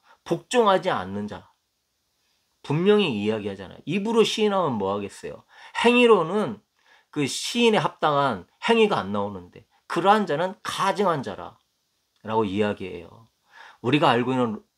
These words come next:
그 입으로 시인하여 구원을 얻는다는 말을 제대로 알아야 돼요. 그것에 대해서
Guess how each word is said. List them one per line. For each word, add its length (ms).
그 320
입으로 320
시인하여 440
구원을 260
얻는다는 400
말을 420
제대로 400
알아야 400
돼요. 180
그것에 440
대해서 760